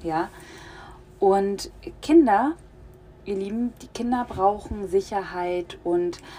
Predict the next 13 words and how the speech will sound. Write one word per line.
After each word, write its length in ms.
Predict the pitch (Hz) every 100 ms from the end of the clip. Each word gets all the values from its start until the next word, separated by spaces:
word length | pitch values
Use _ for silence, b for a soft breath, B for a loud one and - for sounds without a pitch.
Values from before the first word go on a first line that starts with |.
| B -
ein, 480 | 180 185 190 190 180 B B B -
einen 260 | - 202 196
gesunden 920 | 202 180 170 233 277 269 220 208 202 - - -
Umgang 800 | 254 302 277 185 175 190 254 269 B B B
mit 360 | 202 247 254 - -
ihren 420 | 220 214 220 220 -
Emotionen, 840 | 196 196 190 - - 185 170 151 - - - - -
ja, 200 | 175 180
damit 420 | 208 196 214 302 -
sie 260 | 214 220
einfach 540 | 180 233 269 - 208 233 B B B B
ihre 360 | 208 196 208 -
eigenen 720 | 190 247 277 269 269 269 269